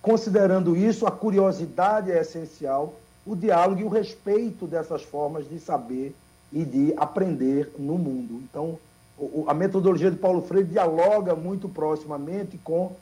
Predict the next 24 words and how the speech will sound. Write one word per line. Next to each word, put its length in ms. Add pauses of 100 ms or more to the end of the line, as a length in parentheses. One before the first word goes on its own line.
(180)
essa 300
dimensão 580
nossa, 540 (260)
que 60
é 60
essa 180
vocação 580
da 100
liberdade 840 (340)
pra 160
conhecer, 640
pra 200
construir 460
conhecimentos. 720 (280)
E 120
aí 200
a 40
gente 200
vai 180
se 140
construindo 720
como 240
ser 200
humano. 360